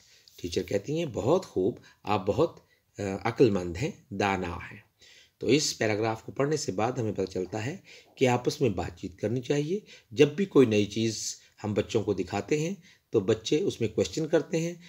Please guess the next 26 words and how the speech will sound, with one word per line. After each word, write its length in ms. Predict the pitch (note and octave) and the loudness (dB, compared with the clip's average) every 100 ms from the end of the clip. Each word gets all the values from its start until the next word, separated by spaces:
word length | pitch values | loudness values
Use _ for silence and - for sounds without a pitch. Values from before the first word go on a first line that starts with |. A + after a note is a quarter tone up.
| - - | -20 -6
हमें 220 | C#3 E3+ G3+ | 0 2 2
उन 140 | D3 | 0
क्वेश्चंस 540 | - G#2+ - - G#2 | 0 0 -2 -4 -6
को 340 | - D3 F#3+ - - - _ - | -4 -4 -4 -6 -20 -20 _ 0
क्लियर 460 | A#3 A#3+ G#3 - - | 4 8 6 6 0
आंसर 320 | A2 A2+ G2 | 0 0 0
देना 260 | F#2 F#2 | 0 0
चाहिए 500 | F#2+ G#2 G2+ A2+ F3 - - _ | 0 -2 -2 -4 -6 -10 -20 _
कि 100 | - - | -10 -8
आप, 300 | G2+ G#2 A2 - _ _ _ | -2 -2 -4 -10 _ _ _
ताकि 240 | G2+ F#2+ B2 | -4 2 2
बच्चा 280 | F#2+ - | 4 0
सवाल 360 | G#2+ F#2+ F2+ F2+ | 0 0 -2 -2
पूछे 440 | F#2 A2+ - G3 - _ - | -2 -2 0 0 -4 _ -6
और 60 | |
उसको 260 | G#2 - C#3 | -6 0 0
जवाब 500 | G#2+ F2 F#2 D3 - _ _ A2+ | 2 0 -2 -4 -8 _ _ 0
मिल 200 | B2 G2 | 2 2
जाए। 280 | F2 - - _ _ _ | 0 -6 -12 _ _ _
तो 80 | - | -8
आज 320 | - A#2 C#3 | 2 2 2
का 460 | - D#3 F#3+ - _ _ _ _ | 0 -2 -2 -14 _ _ _ _
ये 220 | - G2 | -6 -2
वीडियो, 380 | F#2+ G2+ A#2+ E3+ - _ _ _ _ _ _ _ _ - | 0 0 -2 -4 -4 _ _ _ _ _ _ _ _ -10
अ, 220 | G#2+ G2+ | -4 -2
फ़ोर्टी 560 | F#2+ - A2+ G#2+ G#2+ | -2 0 4 6 4